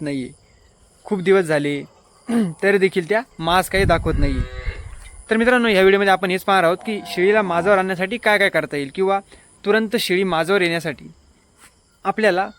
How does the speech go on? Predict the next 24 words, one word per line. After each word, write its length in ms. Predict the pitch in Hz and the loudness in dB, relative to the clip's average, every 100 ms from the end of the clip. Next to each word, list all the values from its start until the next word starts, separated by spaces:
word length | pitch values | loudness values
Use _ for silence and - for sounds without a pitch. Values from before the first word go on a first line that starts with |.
| - | -2
कोणता 260 | 208 196 214 | 0 2 2
उपाय 260 | 175 160 | 4 2
करता 260 | 156 135 131 | 0 -6 -8
येईल. 140 | 120 - _ _ - | -12 -16 _ _ -4
त्यामध्ये 340 | 202 196 202 | 0 2 4
आपण, 340 | 170 156 180 196 _ _ - | 4 2 -4 -8 _ _ -8
अ, 40 | 160 165 165 165 160 160 151 _ - | -2 0 2 2 0 -2 -4 _ -2
केमिकल्स 380 | 185 185 196 165 | 0 2 0 -2
म्हणजे 140 | 170 | -4
गोळ्या 280 | 156 180 180 | 2 4 4
औषधांचे 380 | 175 180 170 185 | 4 0 0 -2
उपाय 200 | 170 175 | 0 0
देखील 200 | 170 175 | -2 -2
पाहूया 380 | 175 170 185 190 _ - - | 0 2 0 -2 _ -20 -6
आणि 240 | 185 240 247 - - | -2 -2 -4 -12 -2
नैसर्गिक 400 | 208 214 202 175 | -2 2 0 0
म्हणजे 180 | 196 202 | -4 0
घरगुती 360 | 170 180 220 | 0 0 0
उपाय 220 | 202 175 | 0 2
देखील 220 | 156 147 147 | 0 -4 -6
पाहूया. 320 | 135 123 - _ - _ _ - | -6 -6 -14 _ -20 _ _ -12
तर 60 | - | -2
चला 160 | 196 | 0
मित्रांनो, 400 | 196 190 190 202 | 2 0 0 -2